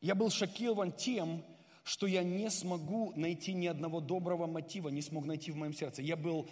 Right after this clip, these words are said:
лжец, эгоист и просто давил понты. В тот момент я стал противен сам себе и понял, что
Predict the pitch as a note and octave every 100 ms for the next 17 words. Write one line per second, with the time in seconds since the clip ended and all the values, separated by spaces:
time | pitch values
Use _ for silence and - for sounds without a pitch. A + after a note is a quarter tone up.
0 | - B2+ A2 F3+ - - D3 C3 C#3+ D3
1 | C#3+ - - - - C3+ - D3+ E3 D#3
2 | - D3 C#3+ C3 C#3+ D3 D3 C#3+ C#3 C#3
3 | B2 - - - _ _ _ _ - -
4 | C4+ A#3 G#3 G#3+ A#3+ A#3 E3 F#3 - A3
5 | G#3 D#3 D#3+ - F3+ F#3 F3+ F3 E3 F3
6 | D#3+ D#3 D3+ E3+ E3 D3 C3+ - C#3+ C3+